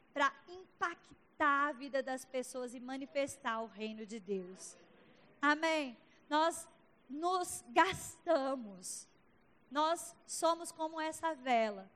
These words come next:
que vai iluminando e vai diminuindo e vai fazendo a vontade de Deus. Servir é a vontade de Deus pra mim e pra você. Amém?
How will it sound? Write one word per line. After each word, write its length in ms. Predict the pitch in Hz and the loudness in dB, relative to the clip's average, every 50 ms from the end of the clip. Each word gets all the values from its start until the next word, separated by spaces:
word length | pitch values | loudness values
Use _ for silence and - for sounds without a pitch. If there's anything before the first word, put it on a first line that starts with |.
| _ _ _ - _ _ - | _ _ _ -20 _ _ -12
que 100 | - 294 | -10 -2
vai 260 | 226 269 262 262 269 | 0 2 2 2 2
iluminando 1000 | 262 254 254 247 233 233 226 226 233 247 277 302 330 349 381 381 381 392 403 403 - - _ _ - _ _ _ _ _ _ | 0 -2 -2 -2 -4 -8 -10 -6 -4 -2 0 0 0 -2 -2 -4 -8 -8 -8 -8 -12 -20 _ _ -20 _ _ _ _ _ _
e 100 | - 285 | -6 0
vai 220 | 254 294 285 294 | 2 2 2 2
diminuindo 1000 | 233 285 311 262 277 285 262 247 240 233 240 262 285 302 311 320 320 269 330 330 - - | 0 -2 -4 -4 -4 -4 -4 -6 -4 -2 -2 -2 -2 -2 -2 -4 -6 -8 -10 -10 -12 -10
e 80 | - 269 | -10 -2
vai 180 | 247 269 269 269 | 0 0 0 2
fazendo 440 | - 277 269 247 269 254 247 240 | 0 -2 -2 -2 -4 -6 -6 -4
a 80 | 247 247 | -6 -6
vontade 600 | 254 254 254 269 269 - 247 247 240 240 220 240 | -6 -8 -12 -16 -12 -6 -4 -2 -2 -4 -6 -10
de 140 | 214 247 254 | -12 -14 -12
Deus. 540 | 202 208 214 214 208 202 208 - - - - - - - - - | -8 -6 -6 -6 -8 -10 -16 -20 -20 -20 -20 -20 -20 -20 -20 -20
Servir 840 | - - - 339 339 349 370 359 262 226 233 294 277 269 247 233 214 - - - _ - _ _ _ | -18 0 8 10 10 10 10 6 0 -4 -6 -4 -4 -4 -4 -6 -10 -14 -20 -20 _ -20 _ _ _
é 180 | - 262 277 269 | 0 2 2 4
a 80 | 269 277 | 2 2
vontade 500 | 262 277 269 262 - 254 247 247 240 233 | 0 -4 -6 -4 -2 -2 -2 0 -2 -6
de 100 | 254 269 | -8 -2
Deus 320 | 196 233 233 220 226 - | 2 4 4 4 4 0
pra 240 | - - 247 240 233 | -2 0 2 2 2
mim 240 | 240 233 240 262 277 | 2 -2 -6 -6 -8
e 40 | 285 | -6
pra 220 | - 269 262 277 | -4 -4 -4 -2
você. 520 | 277 285 285 285 277 - - 208 190 190 - | -2 -4 -6 -6 -6 -10 -10 -10 -12 -10 -2
Amém? 460 | - 240 254 269 320 330 311 285 254 | 0 0 2 4 4 4 4 2 0